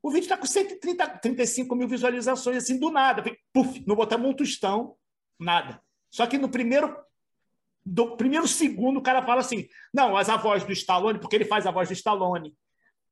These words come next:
Aí ele fala sobre a, a dublagem que ele faz. A, eu acho que, tipo, a, foi o gancho de nego parar e falar, "Pô, o cara tá falando do Stallone." Aí foi. Aí a gente botou uma outra dubladora que teve com a gente, que é a mesma pegada, não virou.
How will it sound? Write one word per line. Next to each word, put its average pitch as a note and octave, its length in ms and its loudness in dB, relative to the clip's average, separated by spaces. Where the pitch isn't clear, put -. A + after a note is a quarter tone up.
Aí G3 120 2
ele A#3 100 -2
fala A#3 220 2
sobre A#3+ 240 2
a, - 200 -2
a A3 60 2
dublagem A3+ 480 0
que - 80 -4
ele B3 80 -4
faz. G#3+ 240 -2
A, A3+ 100 -4
eu A#3 120 6
acho C4 160 2
que, B3+ 100 -12
tipo, - 440 -6
a, A#3 300 -2
foi C#4+ 160 2
o C4+ 100 0
gancho B3 320 2
de C4+ 100 -2
nego C4 220 0
parar A#3+ 220 2
e A#3+ 40 0
falar, G3 140 -4
"Pô, F#3+ 120 -2
o C#3+ 80 -10
cara G3 160 -2
tá G3 100 -8
falando G3+ 180 -6
do G3+ 40 -8
Stallone." F#3 640 -2
Aí G3 140 0
foi. F3+ 360 -4
Aí F3+ 140 0
a G3+ 40 2
gente G#3+ 180 -4
botou B3 260 4
uma A3+ 140 4
outra C4 240 2
dubladora A#3+ 560 4
que - 80 -8
teve A3+ 200 2
com A3 100 -6
a G#3+ 80 2
gente, A3+ 220 -4
que - 80 -2
é A#3 40 2
a G#3+ 40 -2
mesma B3+ 320 0
pegada, A3 640 0
não G3 120 -4
virou. A3 420 -6